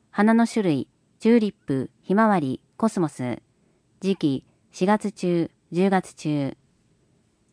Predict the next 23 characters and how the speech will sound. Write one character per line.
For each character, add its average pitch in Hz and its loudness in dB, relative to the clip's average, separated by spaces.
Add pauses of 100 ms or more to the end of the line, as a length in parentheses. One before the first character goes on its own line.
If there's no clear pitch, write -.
(120)
小 202 -2
形 247 2
町 202 2
中 226 0
野 240 2
保 220 0
全 208 0
会。 135 -4 (440)
植 - -6
栽 196 -2
場 185 -2
所、 170 -2 (240)
小 185 -2
形 240 2
町 226 0
中 147 -2
野 196 0
地 - -14
区。 131 -6 (340)
花 202 2
の 226 2
種 214 -4
類、 135 -4